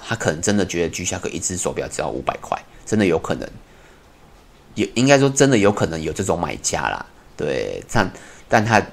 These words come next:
就是他也不知道，可是平台也不会打击，打击这件事嘛。所以如果他们真的有心要做的话，是帮助到我们的。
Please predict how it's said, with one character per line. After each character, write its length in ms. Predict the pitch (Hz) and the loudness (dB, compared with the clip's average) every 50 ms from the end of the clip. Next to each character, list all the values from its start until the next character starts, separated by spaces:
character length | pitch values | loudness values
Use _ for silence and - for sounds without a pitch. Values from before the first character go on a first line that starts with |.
| - - - - - | -18 -20 -20 -16 -8
就 120 | - 104 | -4 -2
是 60 | 101 98 | -2 0
他 140 | 104 110 | 2 2
也 60 | 92 - | 2 2
不 80 | - | 0
知 100 | - - | -6 -4
道， 160 | 85 85 80 | -2 -2 -2
可 140 | 80 - 98 | -2 -2 -2
是 200 | 95 110 120 78 - - - | -2 -2 -2 -4 -6 -6 -2
平 180 | - - 101 104 | 0 0 0 2
台 120 | 104 98 | 0 0
也 140 | 85 82 78 | 0 -2 -4
不 180 | - - 95 | -6 -4 0
会 100 | 92 90 | 0 2
打 220 | 92 - - 65 62 | 2 2 0 0 -2
击， 180 | - - 101 104 76 71 - - - - - - - - - - - - - - - - | -4 -8 -10 -10 -14 -16 -18 -20 -20 -20 -20 -20 -20 -20 -20 -20 -20 -20 -20 -20 -2 2
打 180 | - 82 82 92 | 4 4 4 4
击 160 | - 87 85 | 0 -4 -4
这 80 | 87 104 | -4 -2
件 200 | 101 90 85 87 | -2 -2 -2 -2
事 200 | 87 - 85 71 | -4 -4 -4 -6
嘛。 140 | 55 - - - - - - - - - - | -8 -10 -12 -14 -18 -20 -20 -20 -20 -20 -2
所 140 | - - 104 | 4 4 6
以 20 | |
如 80 | 101 120 | 8 8
果 80 | 113 104 | 8 8
他 60 | 117 | 6
们 140 | 113 104 101 | 6 4 4
真 120 | 110 113 | 4 4
的 100 | 110 101 | 4 4
有 160 | 92 85 78 78 | 4 2 0 0
心 180 | - - 98 | -2 -2 0
要 100 | 98 95 | 0 0
做 200 | 92 - 98 82 | 0 2 2 2
的 60 | 78 | 2
话， 140 | 78 85 80 | 2 0 -2
是 120 | 82 - - | -2 -4 -2
帮 180 | - 90 85 85 | 0 0 0 0
助 120 | 87 85 | -2 -6
到 120 | 82 87 73 | -4 -4 -4
我 120 | 60 52 - | -4 -6 -10
们 80 | - | -14
的。 60 | - | -18